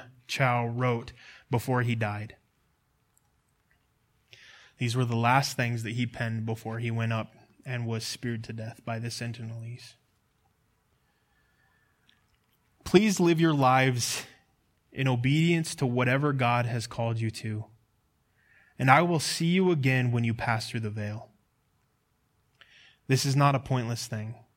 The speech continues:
The eternal lives of this tribe is at hand, and I can't wait to see them around the throne of God, worshiping in their own language, as Revelation seven, nine through twelve cites.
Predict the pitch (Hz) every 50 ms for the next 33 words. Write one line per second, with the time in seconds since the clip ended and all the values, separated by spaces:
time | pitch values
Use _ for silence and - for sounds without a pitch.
0 | _ _ _ _ _ _ _ _ _ _ _ _ _ _ _ _ _ _ _ _
1 | _ - 117 117 117 113 - 131 135 143 135 131 123 117 120 117 117 117 120 113
2 | 113 117 120 131 - - - - 120 110 110 113 113 113 - - - 127 120 120
3 | 117 117 - - 117 113 113 110 110 113 - _ _ _ _ _ _ _ _ -
4 | 117 113 117 127 131 - - 139 110 - - 120 123 117 107 - - - - -
5 | - - 131 123 117 117 113 110 110 110 107 107 107 107 110 110 110 110 117 120
6 | 113 - - - 113 113 113 113 113 110 113 - 110 107 107 110 117 117 113 113
7 | - - 113 - 120 117 110 110 110 107 107 107 113 117 117 120 113 110 110 110
8 | 107 107 107 107 - 113 110 113 113 113 113 113 117 113 113 110 - - - 117
9 | - - - 110 110 113 110 110 107 107 110 110 - 107 110 - - 104 104 104
10 | - - - 143 139 131 135 - - -